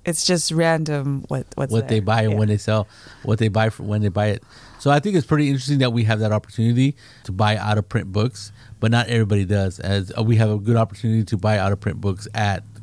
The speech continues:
Speaker 2: at the game, game conventions when they have a flea market, or a game store when they have a flea market. And I think it's pretty cool,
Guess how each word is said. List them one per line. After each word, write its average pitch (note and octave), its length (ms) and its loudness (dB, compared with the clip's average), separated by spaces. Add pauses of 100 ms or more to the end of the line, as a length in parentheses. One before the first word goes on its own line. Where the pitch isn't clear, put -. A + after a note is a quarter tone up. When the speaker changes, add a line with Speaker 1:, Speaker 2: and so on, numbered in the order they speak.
(200)
Speaker 2:
at F#2+ 300 -4
the F#2 340 -4
game, A2 440 0 (600)
game A2 280 2
conventions A#2 580 0
when G2+ 120 2
they G2+ 80 2
have F#2+ 160 0
a E2+ 40 -8
flea G#2 180 -2
market, G2+ 420 0
or G2+ 440 0 (180)
a G#2 100 -2
game G#2+ 260 0
store G#2 260 0
when G2 160 0
they C3+ 140 2
have B2 160 0
a F#2+ 80 -6
flea G2+ 180 -6
market. F#2+ 360 -6 (540)
And B2 300 2
I C3+ 100 2
think G3 200 -2
it's F#3 140 -2
pretty F#3 220 -2
cool, A3+ 440 0